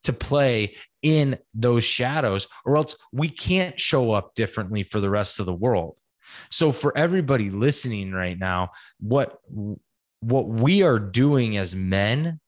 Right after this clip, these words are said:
what men are doing for themselves in this, this men's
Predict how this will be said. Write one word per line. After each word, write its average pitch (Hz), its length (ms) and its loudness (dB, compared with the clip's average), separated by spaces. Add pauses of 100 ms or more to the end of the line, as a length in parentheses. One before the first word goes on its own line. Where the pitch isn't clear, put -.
(240)
what 120 300 0
men 120 340 0
are 123 180 2
doing 120 460 -2
for 120 160 -2
themselves 110 1000 -2
in 113 180 -2
this, 101 380 -4
this 104 480 -2
men's 110 720 2